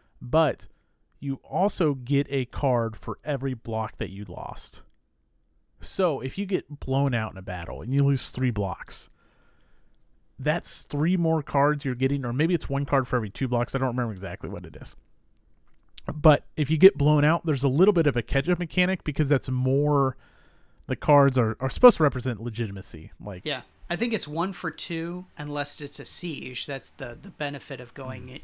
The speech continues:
Speaker 2: into your castle and taking a siege, is you get one for one.
Speaker 1: That may be it.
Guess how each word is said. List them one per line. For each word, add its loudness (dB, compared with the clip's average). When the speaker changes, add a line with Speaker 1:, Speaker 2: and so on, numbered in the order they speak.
Speaker 2:
into -8
your -12
castle -8
and -14
taking -14
a -16
siege, -10
is -14
you -12
get -14
one -12
for -16
one. -18
Speaker 1:
That -4
may -8
be -12
it. -18